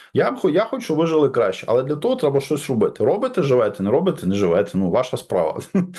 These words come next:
Мені яка різниця? М. Так що таке. І з Вілл Смітом ми бачимо, да, тобто от ця ситуація, тобто от як програється. Ну, от, і це все чітко видно. Да, шостий будинок в нього сильний. От, шостий будинок, що дивимося, сюди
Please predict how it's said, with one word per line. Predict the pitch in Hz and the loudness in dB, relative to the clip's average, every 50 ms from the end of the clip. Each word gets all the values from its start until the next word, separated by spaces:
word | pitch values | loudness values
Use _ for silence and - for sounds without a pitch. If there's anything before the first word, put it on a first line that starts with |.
| - - - - | -8 -6 -2 -2
Мені | 135 139 - 220 | -2 -2 0 -2
яка | 208 - - 165 151 - 165 160 | -2 -2 -2 -2 0 0 2 2
різниця? | 147 131 139 123 117 120 151 147 - 113 - - - - - - - - _ - | 0 0 -4 -4 -2 -2 -4 -2 -2 -4 -4 -4 -8 -18 -18 -16 -16 -12 _ -2
М. | 113 107 90 90 - - - - _ | -2 0 -2 -4 -8 -16 -20 -8 _
Так | - 135 135 | 0 0 0
що | - 156 | 0 0
таке. | 151 151 139 139 - 113 | -2 0 0 0 0 0
І | |
з | 123 127 | 2 2
Вілл | 170 226 | 0 0
Смітом | 277 - 220 233 247 240 196 156 | -2 -2 -2 -2 -2 -2 -2 0
ми | 160 170 | 0 0
бачимо, | 151 151 165 180 180 - 117 110 | 0 -2 -2 -4 -4 -4 -2 0
да, | 127 143 | 0 0
тобто | 156 151 113 113 - - 139 | 0 0 -2 -4 -2 -2 -2
от | 170 175 | 0 0
ця | - 147 147 | 0 -2 -2
ситуація, | - 143 - - 123 131 147 151 - - 95 90 | -2 -2 0 0 0 0 0 0 -2 -4 -2 0
тобто | 107 104 101 - 113 | -2 -2 0 0 0
от | 123 131 | 0 0
як | 117 123 - | -2 -2 -2
програється. | - 117 113 98 95 92 95 98 95 95 - - - - - - - - - - _ - | -2 0 0 2 2 2 2 2 0 -2 -6 -12 -20 -20 -18 -18 -16 -18 -18 -10 _ -2
Ну, | 113 113 | 0 0
от, | - - | 0 -2
і | 110 | -2
це | 113 - 190 | -2 -2 -2
все | 233 - - 175 | -2 -2 -4 -4
чітко | - - 196 202 196 - 147 | -2 -2 -4 -4 -2 0 0
видно. | 127 131 147 143 123 110 95 | 2 2 2 2 0 -2 -2
Да, | 110 110 135 143 | 0 0 0 0
шостий | 143 - - 196 190 - - 185 | -2 -2 -2 -2 -2 0 -2 0
будинок | 143 135 135 151 180 185 175 - | 2 2 0 2 0 0 0 0
в | |
нього | 139 139 135 127 | 0 0 0 0
сильний. | 123 - - 139 131 131 123 98 90 - - - - - - - | -2 -2 -2 -2 0 0 -2 -2 -4 -8 -14 -18 -20 -18 -6 -2
От, | - 107 - | 0 0 2
шостий | - 175 180 180 - 151 | 2 0 0 0 -2 -4
будинок, | 127 123 123 139 160 160 143 | -2 0 0 0 0 0 -2
що | - - 127 | -2 -2 0
дивимося, | 123 135 147 143 143 - | 2 0 0 0 -2 -4
сюди | 104 - 131 135 | -4 -2 0 0